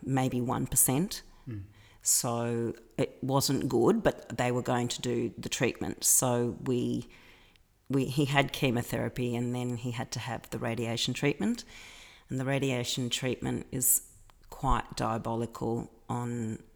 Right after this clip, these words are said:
Speaker 1: developing brains, so children under the age of seven, and
Speaker 2: Yeah.
Speaker 1: the, um, the more you are under seven, the more damage it do-, it does. So he was only four, so that was, that presented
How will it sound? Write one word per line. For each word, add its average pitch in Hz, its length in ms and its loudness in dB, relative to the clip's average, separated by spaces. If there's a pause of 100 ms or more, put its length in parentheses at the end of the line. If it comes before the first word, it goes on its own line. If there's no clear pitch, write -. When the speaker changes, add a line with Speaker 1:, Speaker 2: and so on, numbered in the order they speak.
Speaker 1:
developing 123 560 -2
brains, 147 640 0 (160)
so 120 540 -4
children 127 380 -2
under 123 180 -2
the 113 140 0
age 113 200 0
of 117 100 -6
seven, 135 640 0
and 123 360 -4
Speaker 2:
Yeah. 113 80 -12 (640)
Speaker 1:
the, 123 420 -4 (800)
um, 120 400 -2 (840)
the 139 120 0
more 131 240 4
you 123 160 0
are 120 260 -2
under 127 240 2
seven, 127 640 4
the 135 60 2
more 120 200 2
damage 117 400 -2
it 113 120 -8
do-, 117 160 -6
it 113 260 -8
does. 120 460 2
So - 260 0
he 117 160 -2
was 127 160 -2
only 117 200 -2
four, - 440 -4
so - 160 -2
that 120 160 -4
was, 123 240 0
that - 160 -2
presented 117 560 -2